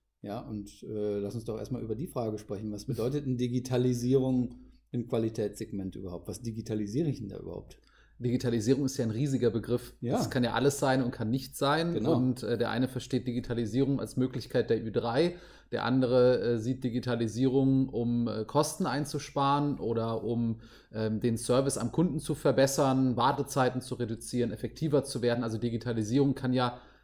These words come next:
Speaker 2: im Unternehmen alles bedeuten und gleichzeitig nichts.
Speaker 1: Ja, aber, ähm, wenn ich mir die Frage stelle, was digitalisiere ich,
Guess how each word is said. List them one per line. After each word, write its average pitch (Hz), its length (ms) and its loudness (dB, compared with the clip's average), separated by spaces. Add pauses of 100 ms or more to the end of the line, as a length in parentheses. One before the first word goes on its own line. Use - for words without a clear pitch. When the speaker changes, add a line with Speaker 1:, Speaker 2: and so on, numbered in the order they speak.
(220)
Speaker 2:
im 123 100 -2
Unternehmen 123 520 0
alles 135 320 0
bedeuten 135 480 2
und 127 120 0
gleichzeitig 110 540 -6
nichts. - 420 -8 (300)
Speaker 1:
Ja, 139 160 -2
aber, 104 460 -6
ähm, 104 360 -4
wenn 107 140 -4
ich 107 140 -8
mir 110 120 -4
die 104 80 -8
Frage 104 280 -6
stelle, 120 300 -2
was 104 180 -8
digitalisiere 110 800 -4
ich, 196 240 -8